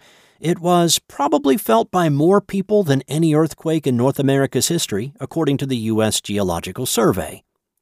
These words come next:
Researchers say there's plenty to learn from it. The afternoon earthquake shook the Washington Monument,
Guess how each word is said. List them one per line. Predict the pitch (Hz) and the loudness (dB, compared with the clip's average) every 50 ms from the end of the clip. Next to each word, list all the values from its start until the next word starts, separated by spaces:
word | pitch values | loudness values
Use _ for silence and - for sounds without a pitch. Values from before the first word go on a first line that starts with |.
| _ - | _ -6
Researchers | 117 131 131 - - 127 113 - - 110 101 - - - | -2 -2 0 2 2 2 2 2 0 -4 -4 -4 -4 -4
say | - - 202 202 151 117 113 107 _ - - - - _ _ _ _ _ - | -4 -2 2 2 4 4 2 0 _ -10 -20 -20 -20 _ _ _ _ _ -10
there's | 123 165 160 - | -6 -4 -4 -4
plenty | - _ - - 277 262 - - 85 78 - _ _ - | -6 _ -2 0 0 0 0 -2 -6 -12 -18 _ _ -2
to | - 151 | 0 2
learn | 156 165 185 185 165 | 4 6 6 4 4
from | - - 107 80 80 | 2 0 -4 -4 -4
it. | - - _ - _ _ _ _ _ _ _ _ _ _ _ _ _ - | -12 -18 _ -20 _ _ _ _ _ _ _ _ _ _ _ _ _ -2
The | 156 196 | 0 2
afternoon | 247 269 - 311 285 269 233 175 | 2 2 2 4 4 4 4 4
earthquake | 160 165 156 - - 160 156 143 131 - | 4 2 2 2 0 2 2 2 2 2
shook | - - 160 139 _ - | 0 0 0 0 _ -4
the | 123 | -2
Washington | 110 117 123 123 - 127 110 - 113 110 | 0 0 0 0 0 -2 -2 0 0 2
Monument, | 113 123 127 120 95 78 73 - - | 2 2 2 0 0 -2 -8 -14 -18